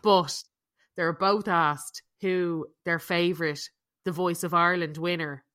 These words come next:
was, because they had both just said it's their favourite show. They watch it every weekend.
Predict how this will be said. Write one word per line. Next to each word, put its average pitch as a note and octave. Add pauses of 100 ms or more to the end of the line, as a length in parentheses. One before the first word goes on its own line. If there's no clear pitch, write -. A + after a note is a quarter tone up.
(100)
was, F3+ (160)
because F3
they E3+
had D#3+
both F3+
just E3
said D3+ (260)
it's -
their D3+
favourite F#3+
show. C#3+ (220)
They E3+
watch D#3+
it D3 (100)
every F#3+
weekend. D#3+